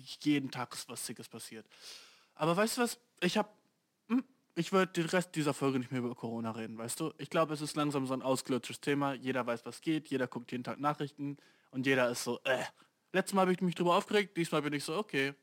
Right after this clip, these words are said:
Weißt du, Corona macht dein Ding. Ich hab nicht mehr, mehr Angst vor dir, Corona.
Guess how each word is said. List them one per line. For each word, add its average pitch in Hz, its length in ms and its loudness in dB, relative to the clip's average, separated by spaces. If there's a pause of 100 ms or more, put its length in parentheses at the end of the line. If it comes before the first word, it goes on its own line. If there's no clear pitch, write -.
(280)
Weißt 143 220 0
du, 156 100 2
Corona 143 380 2
macht 123 200 -2
dein 120 140 -2
Ding. 160 300 -4 (1300)
Ich 175 120 0
hab 214 80 2
nicht 214 120 2
mehr, 214 120 6
mehr 202 140 6
Angst 208 220 0
vor 143 100 2
dir, 120 120 2
Corona. 120 380 -4